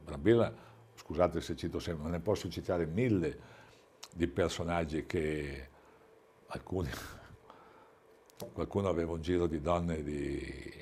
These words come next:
di piacere, a una certa ora diceva, "Andiamo qua da pagare gomme." <laughs>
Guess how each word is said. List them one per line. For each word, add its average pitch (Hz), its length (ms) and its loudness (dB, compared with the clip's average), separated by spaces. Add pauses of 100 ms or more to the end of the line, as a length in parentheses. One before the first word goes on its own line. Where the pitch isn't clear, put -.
(220)
di 78 140 -6
piacere, 87 720 2 (180)
a - 40 -12
una 82 120 0
certa 85 280 0
ora 92 100 4
diceva, 73 320 -4 (360)
"Andiamo 95 300 0
qua 87 120 0
da 80 120 0
pagare 82 400 0
gomme." 80 420 4 (420)
<laughs> - 180 -14